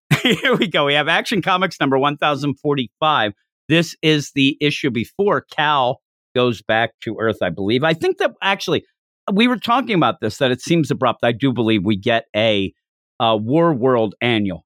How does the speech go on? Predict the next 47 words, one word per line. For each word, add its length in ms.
at 140
the 120
end 180
of 200
August. 420
Now 160
that 140
I'm 120
thinking 520
of 260
that, 200
we 100
have 100
an 100
annuals 420
week 220
coming 260
up, 140
which, 280
as 200
an 100
aside, 580
that'll 200
be 160
a 60
Patreon 600
only 220
show. 280
Another 280
reason 300
to 40
go 140
to 80
our 140
Patreon, 400
patreon 320
dot 180
com 140
slash 300
weird 180
science, 360
Eric. 180
But 100
we 100
also 220
have 100
Aquaman 720